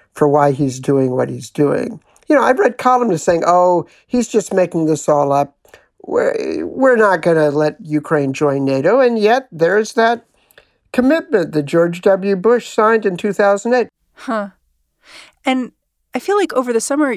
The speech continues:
Speaker 2: you could kind of see Vladimir Putin responding to this not new request to join nato, but sort of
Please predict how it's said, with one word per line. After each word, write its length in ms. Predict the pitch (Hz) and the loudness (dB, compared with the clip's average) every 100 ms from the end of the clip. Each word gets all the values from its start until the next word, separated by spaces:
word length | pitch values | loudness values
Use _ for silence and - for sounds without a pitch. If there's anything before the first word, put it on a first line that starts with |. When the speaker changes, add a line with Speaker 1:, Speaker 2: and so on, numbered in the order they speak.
| - _ _ _ _ _ | -8 _ _ _ _ _
Speaker 2:
you 220 | - 220 | -8 -8
could 220 | - 214 | -8 -14
kind 320 | - 277 349 | -10 -6 -4
of 100 | 359 | -6
see 760 | - - - 202 208 226 226 - - 226 | -6 -10 -8 -8 -8 -8 -10 -12 -16 -16
Vladimir 460 | 214 185 190 190 185 | -10 -4 -2 -2 -8
Putin 600 | 175 190 185 180 175 165 - | -8 -10 -8 -10 -10 -14 -18
responding 1000 | - 165 - - 143 165 196 247 277 285 - | -14 -12 -12 -8 -6 -6 -4 -6 -4 -8 -8
to 140 | - 214 | -6 -4
this 500 | 202 190 - - - - - - _ _ _ _ - | -4 -4 -8 -10 -12 -20 -20 -20 _ _ _ _ -10
not 260 | 359 440 | -6 -6
new 500 | 190 190 196 233 262 | -4 -2 -2 -2 -4
request 480 | 254 262 - 269 - | -4 -6 -4 -6 -6
to 60 | 240 | -8
join 260 | 254 247 | -4 -4
nato, 280 | 247 240 247 | -2 -2 -4
but 160 | 208 196 | -4 -6
sort 160 | - | -8
of 200 | 180 151 | -10 -10